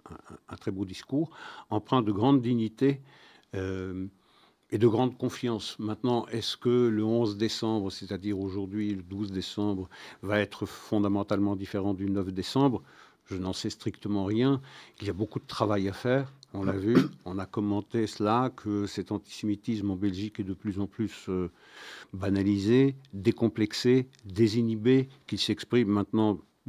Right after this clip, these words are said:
jusque dans les institutions les plus élevées,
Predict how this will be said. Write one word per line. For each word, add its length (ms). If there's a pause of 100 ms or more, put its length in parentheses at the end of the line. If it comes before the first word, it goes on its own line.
jusque 520
dans 320
les 220
institutions 680
les 160
plus 420
élevées, 500